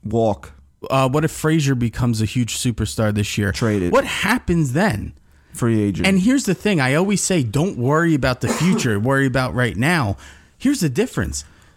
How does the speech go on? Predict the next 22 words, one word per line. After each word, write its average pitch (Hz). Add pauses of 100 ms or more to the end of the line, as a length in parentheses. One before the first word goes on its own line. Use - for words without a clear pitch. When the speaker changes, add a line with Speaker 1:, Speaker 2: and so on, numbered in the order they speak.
(120)
Speaker 2:
We 190
don't 285
have 240
a 202
bunch 139
of 107
scrubs 131
that 110
we're 110
barely 113
paying 113
anything 107
to 120
right 101
now. 92 (420)
We 262
have 190
guys 175
right 185
now 170
who 151
can, 143